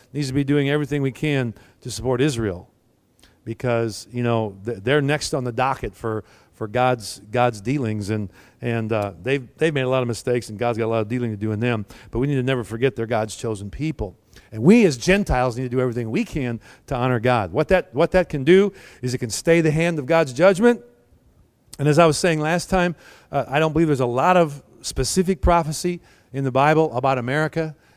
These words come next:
And so maybe, just maybe, God has given us our choice. It's what we do. It's what we do, you know, or don't do to honor him. And I believe so. If we'll honor him and, and, uh, do everything we can, who knows?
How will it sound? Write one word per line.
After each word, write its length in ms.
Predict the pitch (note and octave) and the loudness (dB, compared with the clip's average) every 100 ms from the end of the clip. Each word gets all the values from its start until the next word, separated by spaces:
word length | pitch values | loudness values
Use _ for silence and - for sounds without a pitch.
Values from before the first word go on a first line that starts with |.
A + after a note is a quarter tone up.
| - | -10
And 100 | B2+ | -4
so 160 | C#3+ | -2
maybe, 400 | A#2+ F3+ G#3+ G3 | 2 2 4 0
just 240 | D#3 F3 - | 0 -2 0
maybe, 340 | D3 C#3 A2+ | 0 2 0
God 220 | G#2+ B2 | 0 -2
has 100 | B2+ | -2
given 220 | A2+ B2 A#2+ | -2 -4 -2
us 120 | B2 | -2
our 120 | A#2 | -2
choice. 460 | - G2+ E2+ - - _ _ _ _ _ _ _ _ - | -2 -4 -4 -12 -18 _ _ _ _ _ _ _ _ -10
It's 160 | A#2+ | 0
what 160 | C3+ G#2+ | 0 2
we 160 | C#3 | 0
do. 320 | B2+ A#2 F2 - - _ _ _ _ | 2 0 0 -8 -20 _ _ _ _
It's 160 | G#2 C3+ | -10 -6
what 160 | G2+ | -4
we 200 | G#2 G3 | -2 0
do, 300 | D3 A2+ G#2+ - _ _ _ | 0 0 -2 -8 _ _ _
you 80 | B2 | -4
know, 140 | A#2 | -4
or 180 | A#2 A#2 | -2 -2
don't 260 | B2+ C3+ A#2+ | 0 0 -2
do 200 | G#2+ G#2 | -4 -4
to 120 | A2 | -6
honor 300 | G2+ A#2 A#2+ | -6 -4 -4
him. 380 | B2+ C#3 A2+ A2 _ _ _ _ _ _ _ _ E3+ | -2 -2 -4 -6 _ _ _ _ _ _ _ _ 4
And 100 | A3+ | 6
I 80 | |
believe 320 | G3 G3+ G3+ D#3 | 6 6 6 4
so. 420 | A3 B3 A#2+ - - | 6 8 6 0 -12
If 140 | A#2+ A2+ | -10 0
we'll 140 | F3+ | 4
honor 260 | F3 F#3+ F#3+ | 6 6 6
him 260 | G#3 A3 | 6 4
and, 220 | E3 F#2 F#2 - | 2 -2 -10 -10
and, 340 | B2 B2 A#2+ | -4 -4 -2
uh, 220 | A2+ G#2+ G2+ - - | 0 -2 -4 -14 -6
do 100 | B2+ | 0
everything 300 | E3 D#3 E3 | 2 2 -2
we 80 | E3 | -2
can, 400 | E3 D#3 D#3+ D3+ _ _ - | 0 2 0 -4 _ _ 2
who 120 | F#3+ | 6
knows? 480 | F#3+ D#3 G#2+ - | 6 6 2 -4